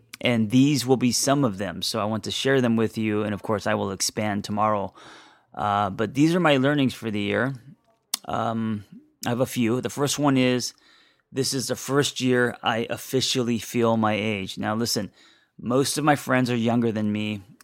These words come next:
And since I don't have kids or a picket fence, it's easy to forget how old I am. I feel like I've been thirty for the last, like, ten years. And I know that age is just a number, uh, especially today.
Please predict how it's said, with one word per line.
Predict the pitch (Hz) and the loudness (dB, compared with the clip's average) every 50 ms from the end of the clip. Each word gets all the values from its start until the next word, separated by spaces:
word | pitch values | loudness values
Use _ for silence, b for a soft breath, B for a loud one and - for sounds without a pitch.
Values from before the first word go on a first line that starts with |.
| _ | _
And | - 127 113 110 107 110 107 107 104 107 - 113 | -14 -12 -10 -8 -8 -6 -6 -8 -8 -10 -10 -8
since | - - 120 113 110 117 | -6 -4 -4 -4 -2 -2
I | 117 | -2
don't | 117 113 | -2 -2
have | 110 107 98 - | -4 -4 -6 -6
kids | - 123 113 110 113 | -6 -4 -4 -4 -4
or | 117 113 | -6 -6
a | 101 | -6
picket | - - 117 117 117 - - | -4 -6 -6 -6 -6 -8 -4
fence, | - 143 139 131 120 113 - | -2 -2 0 0 -2 -4 -6
it's | - - 104 - - - - | -8 -10 -10 -12 -14 -14 -10
easy | - 165 170 170 135 - 127 117 | -8 -6 -4 -4 -4 -2 -4 -4
to | 101 - - 107 | -4 -4 -8 -10
forget | - - 117 107 92 120 110 104 | -8 -8 -8 -6 -4 -4 -4 -4
how | 104 101 87 | -4 -2 0
old | 117 135 139 | 0 2 2
I | 127 107 | 0 0
am. | 104 101 95 98 98 95 - b b b b b b b b b b b b b b _ _ _ _ _ _ _ - | -2 -2 -4 -4 -4 -6 -8 b b b b b b b b b b b b b b _ _ _ _ _ _ _ 2
I | - 123 156 165 | 4 4 4 4
feel | 170 - - 165 151 | 2 2 2 4 6
like | 135 135 131 131 127 123 - _ - | 8 8 6 6 4 2 -4 _ -14
I've | - - 120 127 131 123 113 | -6 0 2 2 2 0 0
been | 120 127 123 120 120 117 117 117 117 110 - _ _ _ | 0 0 2 2 2 2 0 0 -2 -2 -6 _ _ _
thirty | - 135 131 135 131 131 127 123 | 0 2 2 2 2 2 0 -2
for | 110 - - - 127 | -2 -6 -6 -6 -4
the | 117 117 117 | -2 0 0
last, | 113 117 107 113 117 120 - - _ - _ _ _ - | 2 2 2 0 0 0 -2 -6 _ -14 _ _ _ -4
like, | - 120 113 113 - | -4 -4 -4 -4 -8
ten | - - 131 120 113 | -10 -6 -2 0 0
years. | 110 113 113 110 110 95 92 95 - - - - - - _ - | 2 2 4 2 2 2 -2 -6 -10 -12 -12 -14 -18 -20 _ -8
And | - 123 123 117 120 - - | -6 -4 -2 -2 -2 -2 -2
I | 113 | -2
know | 117 120 127 131 131 131 135 131 127 - - - | 0 2 4 4 6 6 6 4 2 0 -4 -6
that | 120 131 117 76 | -6 -4 -4 -2
age | 95 123 123 120 113 120 | -2 0 0 -2 -2 -4
is | 110 101 | -6 -6
just | 98 - 127 113 - | -4 -4 -4 -4 -2
a | 143 | 0
number, | 139 135 123 123 120 117 117 113 113 113 - b b b b b b b b b - | 2 2 2 4 4 4 4 2 2 0 -4 b b b b b b b b b -8
uh, | 87 110 107 107 107 | -4 -2 -2 0 -2
especially | - 113 - - 135 - - 151 | -2 -4 -2 -2 0 0 2 0
today. | 147 - 151 139 135 131 123 127 131 131 131 | 0 2 2 4 6 6 6 6 2 0 -4